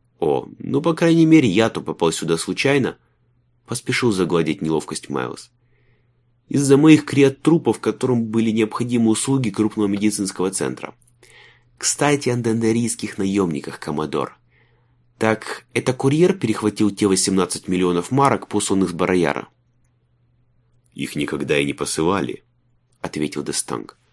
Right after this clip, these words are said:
Пока капитан Батари Джезак не появилась у меня в кабинете, нашим последним контактом с вашими наемниками был рапорт, который вы отправили с Махата Солярис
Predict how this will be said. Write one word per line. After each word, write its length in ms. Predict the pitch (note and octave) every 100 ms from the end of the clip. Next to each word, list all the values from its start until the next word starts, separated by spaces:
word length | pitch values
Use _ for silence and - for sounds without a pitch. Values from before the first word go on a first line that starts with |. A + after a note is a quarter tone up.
| _ _ _ _ -
Пока 220 | E2 D#2+
капитан 520 | E2 D#2+ E2 - E2
Батари 380 | D#2+ D#2+ D#2 D#2
Джезак 440 | E2 E2 C#2+ D2
не 80 | D2+
появилась 520 | D2 D#2 D2+ D#2 -
у 20 | D2+
меня 180 | D2
в 60 | -
кабинете, 640 | D#2 C#2 C#2+ F2 F2+ - _ _ _ _
нашим 400 | D#2+ D#2 D#2 C#2
последним 480 | C#2 C#2 D#2 C#2+ C#2
контактом 560 | C#2+ C#2 E2 E2+ - C2+
с 120 | -
вашими 360 | C#2 - C2
наемниками 680 | C2 C2 C#2 F2+ D#2 - C2+
был 220 | C#2 D2
рапорт, 420 | D2+ F2 - - -
который 380 | D2+ - D2
вы 100 | C#2+ C#2+
отправили 420 | - C#2+ C#2 C#2
с 120 | -
Махата 400 | C#2+ C#2 C#2 -
Солярис 680 | - D2 D#2+ D#2+ - -